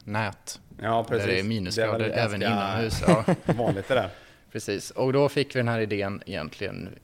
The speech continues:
Speaker 1: för ett år sedan drygt. Eh, och då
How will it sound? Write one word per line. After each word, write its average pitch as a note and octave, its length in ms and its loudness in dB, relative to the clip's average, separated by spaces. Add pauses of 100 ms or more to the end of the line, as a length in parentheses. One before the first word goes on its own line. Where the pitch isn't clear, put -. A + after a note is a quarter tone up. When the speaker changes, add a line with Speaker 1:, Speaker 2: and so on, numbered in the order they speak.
(160)
Speaker 1:
för G2 520 -6 (100)
ett - 320 -8
år B2+ 180 0
sedan F3 220 0
drygt. D#3+ 380 -6 (800)
Eh, A#2 280 -2 (140)
och - 360 -8
då G#2 380 -4